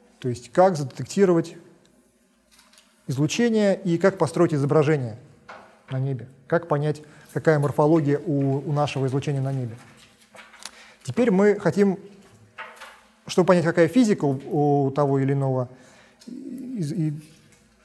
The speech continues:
источника или излучения, нам нужно построить его, э, спектр.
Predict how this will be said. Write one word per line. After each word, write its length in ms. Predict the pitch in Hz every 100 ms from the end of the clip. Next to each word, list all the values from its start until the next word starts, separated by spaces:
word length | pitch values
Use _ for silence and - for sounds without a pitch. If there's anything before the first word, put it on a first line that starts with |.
| _
источника 580 | 165 - 160 160 131 131
или 80 | 123
излучения, 480 | 127 131 170 156
нам 160 | 135 165
нужно 220 | 220 175
построить 480 | 160 147 185 180 170
его, 340 | 135 156 156 - - - - _
э, 220 | - 131 131
спектр. 340 | 131 156 123